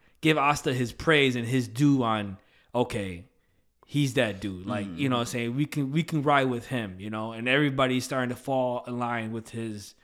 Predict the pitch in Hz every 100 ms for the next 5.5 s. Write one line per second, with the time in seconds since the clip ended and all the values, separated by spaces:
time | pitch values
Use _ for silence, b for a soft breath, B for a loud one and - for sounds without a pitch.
0 | b b b b b 123 147 123 127 120
1 | 113 110 - 82 82 92 104 104 98 -
2 | b b b b 135 135 151 180 170 160
3 | - 202 180 156 139 139 147 143 143 139
4 | 127 - 185 165 143 131 127 - - -
5 | 131 127 120 120